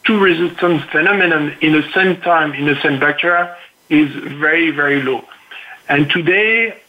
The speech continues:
our research has shown that we have not been able,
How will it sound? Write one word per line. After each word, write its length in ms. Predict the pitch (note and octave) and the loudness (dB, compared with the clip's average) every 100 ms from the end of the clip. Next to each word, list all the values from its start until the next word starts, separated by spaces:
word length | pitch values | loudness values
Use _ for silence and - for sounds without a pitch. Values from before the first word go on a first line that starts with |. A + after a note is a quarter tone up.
| - | -4
our 160 | E3 | 0
research 600 | D3+ D3+ C#3+ F3 G3 F#3+ F3 | 2 0 0 2 2 -2 -8
has 240 | C#3+ C#3+ | -8 -4
shown 640 | - - F3+ F#3 G3 F#3 | -2 0 2 4 2 2
that 280 | D3 D3 C#3+ - - _ | 2 0 -2 -14 -20 _
we 160 | D#3+ E3 | -2 0
have 180 | D3+ D3 | 2 0
not 300 | E3 A#3 A3 | 0 0 0
been 180 | G3+ E3+ | 0 2
able, 360 | D#3+ C3+ D#3+ | 0 0 -4